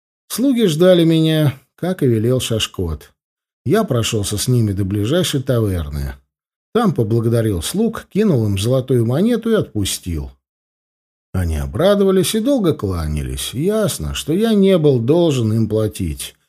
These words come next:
Ничего, не обеднею. Едва они ушли, тут же направился в наш дом.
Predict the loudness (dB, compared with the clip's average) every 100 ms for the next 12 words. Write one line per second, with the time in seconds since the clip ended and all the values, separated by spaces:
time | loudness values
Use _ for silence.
0 | _ _ _ _ -2 -2 -2 -4 -4 -6
1 | -10 _ _ -2 0 0 0 0 0 0
2 | -2 -4 -8 -14 _ _ _ _ _ _
3 | _ _ _ _ _ 0 2 2 0 0
4 | -2 -2 0 2 2 2 2 4 4 2
5 | 2 2 4 2 -2 -2 -2 -2 -4 -4
6 | -4 -4